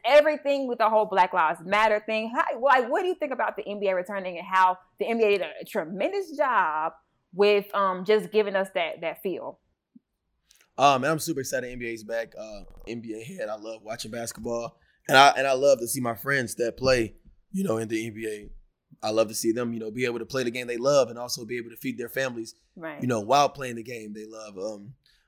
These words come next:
Speaker 2: the way that, just how the N B A, Adam Silver, like, I always give credit to the N B A Players Association, how they came together, to, you know, to be able to, you know,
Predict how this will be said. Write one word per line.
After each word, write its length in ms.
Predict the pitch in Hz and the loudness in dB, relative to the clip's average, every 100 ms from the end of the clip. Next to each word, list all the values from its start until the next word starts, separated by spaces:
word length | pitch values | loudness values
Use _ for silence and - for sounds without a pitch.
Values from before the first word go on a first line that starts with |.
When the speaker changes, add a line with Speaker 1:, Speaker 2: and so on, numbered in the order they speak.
| _ 113 | _ -6
Speaker 2:
the 100 | 113 | 0
way 160 | 139 | 2
that, 320 | 139 131 110 - 107 | 0 -4 -10 -14 -18
just 200 | 123 151 | -8 0
how 120 | 135 | 2
the 80 | 127 | 0
N 140 | 131 | -6
B 200 | 123 127 | -10 -8
A, 80 | 120 | -8
Adam 160 | 120 120 | -8 -12
Silver, 400 | 123 120 117 117 | -12 -12 -14 -18
like, 140 | 110 110 | -18 -16
I 60 | |
always 280 | 110 113 113 | -14 -14 -14
give 160 | 113 107 | -12 -12
credit 280 | 113 107 101 | -12 -14 -14
to 100 | 107 | -16
the 200 | 101 - | -16 -14
N 140 | 104 104 | -14 -12
B 160 | 107 | -14
A 20 | |
Players 300 | 98 113 104 | -14 -16 -16
Association, 640 | 110 107 - 110 107 113 123 _ _ _ _ _ | -16 -14 -14 -14 -14 -16 -18 _ _ _ _ _
how 240 | - 180 196 | -8 -6 -4
they 140 | 113 | -4
came 220 | 110 120 113 | -4 -8 -8
together, 300 | 107 113 113 | -12 -14 -14
to, 140 | 110 107 | -14 -14
you 100 | 117 | -12
know, 260 | 98 98 _ _ _ _ - | -14 -18 _ _ _ _ -10
to 380 | 202 226 - - 123 | -6 -6 -6 -8 -8
be 160 | 131 | 0
able 200 | 135 127 | 0 0
to, 300 | 120 123 120 120 | -6 -10 -10 -6
you 80 | |
know, 240 | 135 113 | -2 -2